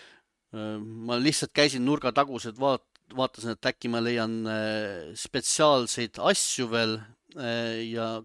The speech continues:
kostüüme, sellepärast et, eh, spetsiaal-, seal on veel, eh, spetsiaalsed, eh, asjad, v-, ot-, tegelikult jah, mingil määral mingit story osa annab juurde, on see, et, eh, seal on veel, eh, iga tegelase mingeid spetsiaalseid asju, mida saad üles korjata, leida.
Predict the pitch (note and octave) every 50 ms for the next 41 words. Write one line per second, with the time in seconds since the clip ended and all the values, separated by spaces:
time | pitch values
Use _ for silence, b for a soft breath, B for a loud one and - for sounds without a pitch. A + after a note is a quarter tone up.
0 | _ - E3 D3+ - - - G3 F3+ C#3+ A#2+ A2 - B B B B - C#3 C#3
1 | C#3 - - B2+ - - C3+ B2+ B2 - - - C#3+ - - - F3+ F#3+ F#3 C3+
2 | B2+ C3 D3+ D#3+ D#3+ D#3 D3 D3 C#3+ C#3 C3+ C3+ C3+ - _ _ _ b b b
3 | b b b b - - D#3+ C#3+ - - - F#3+ F#3+ F3+ E3 - - A2+ _ -
4 | - D3 C3 B2 - _ _ _ _ _ _ _ _ _ _ _ _ - C#3 D#3
5 | F#3 - - - - E3 C#3 B2 A#2 - - - E3+ E3+ - _ _ _ - -
6 | G3+ - - - _ _ _ _ _ - B3 C4 D4 G#3+ G3+ - - G3+ A3 G3+
7 | F#3 F#3+ G#3+ A3+ F#3+ D#3 C3 D3 C#3 B2+ B2+ B2 B2+ D3+ F3 D#3+ C#3 - - -
8 | - G3+ G#3 G3+ F#3 D3 B2+ C3 C3 - B2+ B2+ B2+ A#2+ A#2 D3+ F3 E3 C3+ A#2
9 | A#2+ - B B B B B - C3 D3+ F#3+ E3 - E3+ D#3 C#3+ C3 - - D#3+
10 | D#3 D3+ D3 C#3+ C#3 C#3 C3+ C3 C3 C3 C3 C3 B2+ - C3+ F3+ G3 - G#3 E3+
11 | C#3+ C3 - F3 F3+ F#3 F#3 D3+ C#3 C3 A#2 B2 B2+ B2+ C3 C3 C3 - - -
12 | B2+ - - F3+ F#3+ F3 C3 A#2 A2+ D3+ F#3 - - - C3+ B2 A#2+ A2+ G#2 A#2
13 | A2 G#2 - - D#3 C3+ A#2+ - - C#3+ B2 A2+ - - A#2+ B2 A#2+ A2 G2 G#2+
14 | G2